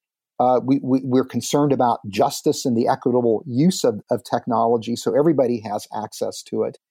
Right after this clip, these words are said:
And then also another, uh, idea that is important that flows out of the image of God is that we have dominion over the creation, which means that this is a, a motivation to, to develop science and to develop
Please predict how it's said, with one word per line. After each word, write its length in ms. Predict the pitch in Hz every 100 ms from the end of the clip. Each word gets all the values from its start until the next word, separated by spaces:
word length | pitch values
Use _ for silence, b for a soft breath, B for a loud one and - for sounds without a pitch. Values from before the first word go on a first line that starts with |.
| _ _ _ _ -
And 140 | 180
then 80 | 196
also 400 | 214 254 190 151
another, 600 | 143 135 156 196 151 123 -
uh, 220 | 127 117 113 - _ - - _ 135
idea 540 | 123 117 160 143 117 -
that 300 | 123 117 113
is 140 | 110
important 540 | 113 - 127 123 120 - -
that 220 | 117 -
flows 220 | 139 123
out 160 | 135 151
of 80 | 127
the 100 | 120
image 240 | 117 110
of 100 | 107
God 240 | 127 131
is 100 | 127
that 120 | 120 127
we 120 | 139
have 320 | 139 123 120 - _ -
dominion 480 | 151 131 143 151 139
over 220 | 127 123
the 100 | 113
creation, 720 | - - 117 117 127 - - 104 _ _ _
which 160 | 131 131
means 380 | 147 143 143 123
that 180 | 131 117
this 160 | 156 156
is 120 | 120
a, 120 | 113 -
a 60 |
motivation 840 | 120 135 135 117 127 139 - 117 117
to, 200 | - 117 - _ _ -
to 80 |
develop 480 | 131 120 131 143 135
science 560 | - 127 117 113 107 -
and 100 | 117
to 60 |
develop 400 | 117 110 127 127